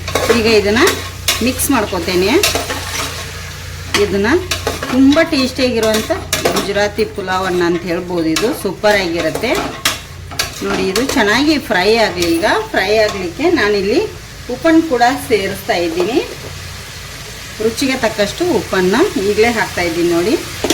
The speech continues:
ನಿಮಗೆ ಎಷ್ಟು ಬೇಕಷ್ಟನ್ನು ನೀವು ಸೇರಿಸ್ಕೋಬೋದು. ನೋಡಿ, ಈಗ ಇದು ಚೆನ್ನಾಗಿ ಫ್ರೈ ಆಗಿದೆ. ಈಗ ಇದಕ್ಕೆ ನಾನು ಒಂದು ಕಾಲು ಟೀ ಸ್ಪೂನಷ್ಟು ಅರಿಶಿನ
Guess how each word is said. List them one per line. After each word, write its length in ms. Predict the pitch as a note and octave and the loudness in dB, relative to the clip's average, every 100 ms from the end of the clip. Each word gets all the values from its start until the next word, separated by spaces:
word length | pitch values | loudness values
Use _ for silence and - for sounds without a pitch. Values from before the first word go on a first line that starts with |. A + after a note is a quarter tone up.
| - - - - - A3 | -2 -8 -12 -12 -10 -6
ನಿಮಗೆ 300 | A3+ A#3 C4+ B3 | -4 -2 0 2
ಎಷ್ಟು 160 | A3 - A3 | 2 2 2
ಬೇಕಷ್ಟನ್ನು 540 | G#3+ G3 F#3 G#3+ A#3+ C#4+ | 4 0 -4 -2 2 2
ನೀವು 140 | A3+ - | 2 2
ಸೇರಿಸ್ಕೋಬೋದು. 680 | F#3+ E3+ - F#3 E3 E3+ G#3 G4+ - C#3 C4+ - - - - - - - - - C5+ - - - - - - - - - F#3 - - - - - - - - - - - - - - - - - - - | 2 0 0 -2 0 2 2 2 0 -2 -4 -2 -2 -2 -4 -8 -10 -6 -6 -4 -6 -6 -10 -6 -4 -4 -6 -8 -6 -6 -6 -6 -8 -10 -12 -10 -10 -10 -12 -12 -12 -12 -14 -14 -16 -18 -20 -20 -14 -4
ನೋಡಿ, 180 | G#3 G#3 G#3 | 0 2 2
ಈಗ 100 | G3+ D#4 C4+ | 2 4 4
ಇದು 140 | G3 C4 B3+ | 4 2 2
ಚೆನ್ನಾಗಿ 460 | A#3 G#3 A#3+ B3 C#4 G4 - - - | 2 4 4 2 2 0 -2 -8 -4
ಫ್ರೈ 200 | G#3 G#3 A3 | 2 4 4
ಆಗಿದೆ. 340 | F3+ E3+ A3 G4 A#4+ - - - - - - B3 | 4 2 2 2 -2 -10 -10 -10 -10 -16 -8 -2
ಈಗ 100 | D4+ F4+ B3 | 0 2 2
ಇದಕ್ಕೆ 360 | G#3 G#3 A3 C4 G#4 - A3+ | 2 2 2 0 0 0 0
ನಾನು 220 | G3+ G3+ E4 G4 - G#3 | 0 0 0 -4 -6 -2
ಒಂದು 220 | A#3 A#3+ - A3 | 0 0 -2 0
ಕಾಲು 200 | A3 C4+ | 2 2
ಟೀ 80 | C4+ - | -2 -4
ಸ್ಪೂನಷ್ಟು 540 | - G#3 E3+ E3+ - F4+ F#4 - - F3 | -4 0 0 -2 0 0 -2 -10 -8 -6
ಅರಿಶಿನ 360 | - G3+ F#3+ | -6 -4 -4